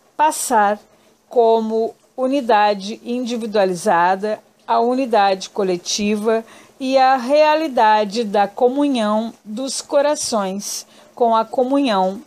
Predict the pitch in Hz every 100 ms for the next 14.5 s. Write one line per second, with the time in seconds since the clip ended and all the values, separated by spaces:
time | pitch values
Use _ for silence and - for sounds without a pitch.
0 | - 208 208 185 220 196 170 147 165 -
1 | _ _ _ _ _ _ _ 302 339 -
2 | 269 262 - _ _ _ - 226 233 220
3 | 254 233 247 247 - - 233 226 214 202
4 | 196 190 196 - 202 214 190 185 202 233
5 | 233 254 254 254 - - - - 294 269
6 | 302 294 - 277 294 277 262 254 247 247
7 | 247 220 214 208 - 220 214 226 - -
8 | 247 240 247 - - 320 294 285 254 262
9 | - 196 170 160 - - - _ - -
10 | 208 202 208 - 247 269 247 220 220 220
11 | 220 214 202 190 202 190 196 190 185 180
12 | 185 185 226 254 254 262 269 - - -
13 | _ 247 262 269 262 240 233 226 240 -
14 | 214 220 240 269